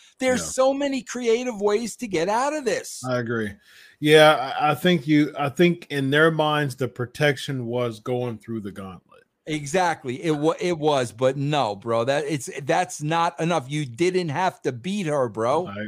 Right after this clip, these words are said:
Speaker 2: yeah, I agree. I, I think it could have been a way to protect her a little bit more. But here's the thing, though. What are they protecting her for? Because it, it doesn't, it seems like they <laughs> might get A S H.
Speaker 1: That's, that's
Speaker 2: I
Speaker 1: a
Speaker 2: mean,
Speaker 1: great
Speaker 2: where do you,
Speaker 1: point.
Speaker 2: what do you, what do you do with,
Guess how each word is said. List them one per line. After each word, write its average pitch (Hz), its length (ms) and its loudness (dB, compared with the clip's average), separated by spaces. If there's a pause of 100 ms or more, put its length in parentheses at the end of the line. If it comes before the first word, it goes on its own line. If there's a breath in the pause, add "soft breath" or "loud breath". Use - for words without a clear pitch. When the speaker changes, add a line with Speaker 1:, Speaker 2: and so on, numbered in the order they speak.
Speaker 2:
yeah, 113 300 -8
I 110 40 -6
agree. 104 340 -8
I, 107 280 -10
I - 20 -8
think 131 260 -4
it 120 120 -6
could 127 100 -2
have 113 140 -4
been 107 160 -4
a 104 60 -6
way 101 260 -6
to 95 100 -10
protect 98 460 -12
her 104 100 -8
a 101 40 -8
little 95 140 -8
bit 95 120 -10
more. 101 240 -10 (400 loud breath)
But 147 100 8
here's 220 200 8
the 156 60 2
thing, 175 280 4
though. 123 160 4
What 160 180 6
are 220 40 6
they 175 200 6
protecting 143 600 -2
her 110 120 -4
for? 127 640 -2
Because 120 400 -8
it, 117 100 -12 (120)
it 120 100 -12
doesn't, 160 300 0
it 127 120 -4
seems 185 340 0
like 156 240 6
they 135 280 2 (200)
<laughs> - 180 -20
might 175 380 6
get 147 240 2
A 143 160 2
S 135 180 -4
H. 143 460 0 (200)
Speaker 1:
That's, - 280 -20
that's 113 200 -8
Speaker 2:
I 170 40 0
Speaker 1:
a - 20 -2
Speaker 2:
mean, 180 120 2
Speaker 1:
great 180 100 6
Speaker 2:
where 233 100 12
do 254 80 4
you, 233 200 8
Speaker 1:
point. 156 80 -8
Speaker 2:
what 233 200 8
do 247 100 0
you, 226 120 6
what 190 200 6
do 262 60 2
you 247 120 2
do 226 220 2
with, 226 300 4